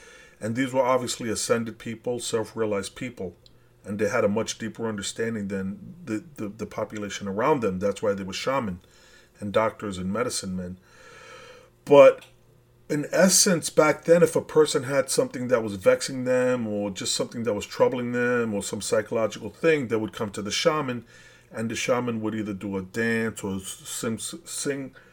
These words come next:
some kind of, um, Icaros or some kind of song and beat on his drum rhythmically or something, give him, maybe give him some weed to smoke, whatever they did back then, and the person would get better,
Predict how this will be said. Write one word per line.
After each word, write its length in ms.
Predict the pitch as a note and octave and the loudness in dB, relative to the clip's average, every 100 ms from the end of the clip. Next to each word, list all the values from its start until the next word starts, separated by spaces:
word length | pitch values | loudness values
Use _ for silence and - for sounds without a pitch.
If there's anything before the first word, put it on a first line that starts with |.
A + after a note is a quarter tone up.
| _ _ _ - | _ _ _ -16
some 280 | - A#2+ A2+ | -6 -6 -6
kind 400 | - B2+ A#2+ A2+ | -6 -4 -2 0
of, 280 | A#2 G#2 A#2+ - | 0 0 -4 -4
um, 360 | A2 G#2 G2 G2 | -2 0 -2 -2
Icaros 760 | C#3+ C#3+ C#3+ C3+ C3 B2+ - - | 0 2 4 8 10 10 6 -2
or 160 | A2 G#2 | -2 -2
some 240 | - A#2+ | -2 -4
kind 240 | - B2 | -2 -4
of 80 | A2+ | -2
song 520 | - B2+ B2 A#2+ A#2 | -2 0 2 2 0
and 380 | A2 G#2+ G2+ G#2 | -2 -6 -8 -8
beat 180 | A#2+ A#2+ | -4 2
on 120 | A2+ | 2
his 140 | A2 G2 | 0 -2
drum 460 | A#2+ B2 A#2+ A#2 G#2+ | 2 2 2 -4 -8
rhythmically 640 | G#2+ B2 A#2+ A#2+ A2+ A#2+ | -2 -2 -2 -8 -8 -6
or 80 | A2+ | -4
something, 600 | - A#2+ A2+ B2 A#2+ A#2 | -4 -4 -6 -8 -8 -8
give 160 | A2 A#2 | -6 -4
him, 180 | A2+ G2+ _ - - - - | -6 -8 _ -20 -20 -20 -10
maybe 220 | A#2+ A#2+ | -6 -6
give 160 | A#2 A#2+ | -4 -6
him 80 | A2 | -4
some 220 | - G2+ | -4 -4
weed 240 | G#2 A#2+ | -4 -4
to 60 | G2+ | -4
smoke, 360 | - A2+ G#2 G#2+ | -4 -4 -4 0
whatever 340 | A2+ C3 C3 | 4 4 4
they 140 | A#2+ | 0
did 300 | G#2+ C3 A2 | 0 0 0
back 220 | G2 F#2+ - | -2 -4 -4
then, 280 | G2 F#2+ - - - - - _ _ | -4 -6 -10 -20 -20 -20 -20 _ _
and 580 | G#2+ A2+ A2 A2 A2 G2+ | -4 0 0 0 -2 -4
the 80 | A2 | -6
person 340 | - A2+ - | -2 -2 -2
would 140 | A2 G2 | -8 -6
get 160 | F#2+ | -6
better, 340 | - C#3 A#2 | 2 2 2